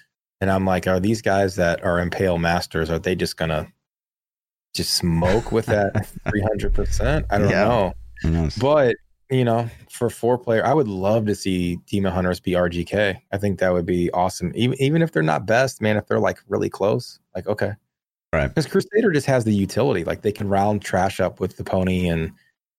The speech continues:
Speaker 1: you know, and, and do those things. And it's like, I don't know what,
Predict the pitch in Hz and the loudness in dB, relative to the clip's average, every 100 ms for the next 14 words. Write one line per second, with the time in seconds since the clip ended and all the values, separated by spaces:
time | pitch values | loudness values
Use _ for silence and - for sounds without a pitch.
0 | _ 98 92 80 80 - 95 87 101 90 | _ -4 -2 -2 -6 -4 -2 -2 -2 -2
1 | 90 92 90 90 - 85 85 82 85 - | 0 0 0 0 -2 -2 -2 -2 -4 -4
2 | 78 92 101 98 95 90 92 87 | -2 0 0 0 0 2 0 -2